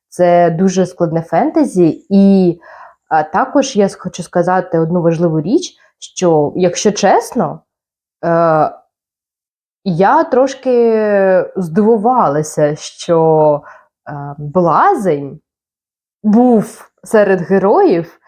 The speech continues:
другої трилогії про живих кораблів. Я цього,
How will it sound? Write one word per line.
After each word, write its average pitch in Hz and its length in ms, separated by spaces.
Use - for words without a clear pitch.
другої 262 540
трилогії 196 920
про 180 180
живих 175 360
кораблів. 170 560
Я 175 200
цього, 226 320